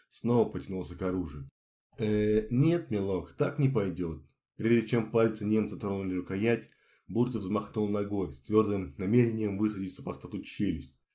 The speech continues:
Не получилось. Сокрушительного хряся не было, был шмяк.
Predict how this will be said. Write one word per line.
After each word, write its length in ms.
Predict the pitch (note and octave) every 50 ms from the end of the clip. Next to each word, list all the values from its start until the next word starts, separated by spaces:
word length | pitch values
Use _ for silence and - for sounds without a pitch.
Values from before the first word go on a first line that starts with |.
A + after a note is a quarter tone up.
| _ _ _ _ _
Не 220 | - G2+ A2 A#2+ B2+
получилось. 840 | - A#2+ A#2+ B2+ B2+ - - C#3+ C3+ A2+ G2 F2+ D2+ - - _ _ _ _ _ _ _ _ _
Сокрушительного 760 | - - - - G#2+ G#2+ - C#3+ C3+ C3 A#2 A#2 A2+ A2 G#2+
хряся 520 | - - A#2 A#2+ B2 B2+ B2 - - A#2+
не 240 | A#2 B2 B2 B2 -
было, 300 | - E2+ D#2+ D#2 D2 D2
был 320 | D#2 F#2+ G#2 G#2+ - -
шмяк. 560 | - - - - A2 A2 G#2 E2 D2 C#2 -